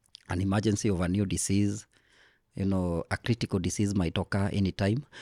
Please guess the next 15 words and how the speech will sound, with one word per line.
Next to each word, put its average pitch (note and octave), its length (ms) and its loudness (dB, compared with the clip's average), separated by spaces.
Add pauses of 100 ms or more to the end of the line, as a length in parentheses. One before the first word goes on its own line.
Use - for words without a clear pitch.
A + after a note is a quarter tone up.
(500)
But A#2 480 0
of A2+ 160 8
importance B2 460 6
is G2+ 100 4
that G2+ 240 4
we G#2 120 4
have A#2 240 2
what A2 140 2
we F#2+ 100 0
call G#2 180 0
the G2 140 0
continuous A2 1040 0
professional G2 480 0
development F2 560 -2
courses, A2 480 -2